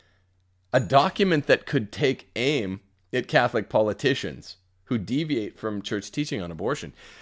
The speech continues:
If this ain't a euphemism, I don't know what it is. Taking aim, well, is, is a dysphemism. It's the opposite of a euphemism. It makes it sound like someone's doing something violent to Catholic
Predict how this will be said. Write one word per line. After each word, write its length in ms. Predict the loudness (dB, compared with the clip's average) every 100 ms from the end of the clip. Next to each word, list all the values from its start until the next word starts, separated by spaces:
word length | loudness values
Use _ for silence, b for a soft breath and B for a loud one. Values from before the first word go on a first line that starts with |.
| B 8
If 180 | 8 12
this 220 | 10 10
ain't 200 | 4 6
a 20 |
euphemism, 640 | 4 2 0 0 0 2
I 80 | 2
don't 100 | 2
know 80 | 2
what 180 | 2 2
it 60 |
is. 400 | 2 0 -6 -14 -20 _ _ _ _ _ _ _ _ _
Taking 440 | 0 2 2 0 0
aim, 480 | 0 2 2 0 -6 -10
well, 120 | -6 -4
is, 240 | -4 -4
is 180 | -6 -4
a 60 |
dysphemism. 800 | 0 0 0 0 -2 -2 -4 -8 -10 _ _ -16
It's 120 | -6
the 120 | 0
opposite 340 | 0 0 -4 -8
of 120 | -8
a 40 |
euphemism. 580 | -8 -10 -10 -10 -8 -8
It 80 | -6
makes 200 | -8 -10
it 80 | -6
sound 220 | -4 -4
like 160 | -6
someone's 440 | -4 -2 -2 -6 -12 b b 0
doing 200 | 2 2
something 400 | 0 0 0 0
violent 600 | 0 2 2 0 -8 -20 b b b b b b b
to 400 | 6 8 8 6 0
Catholic 800 | 4 6 6 2 0 -2 -20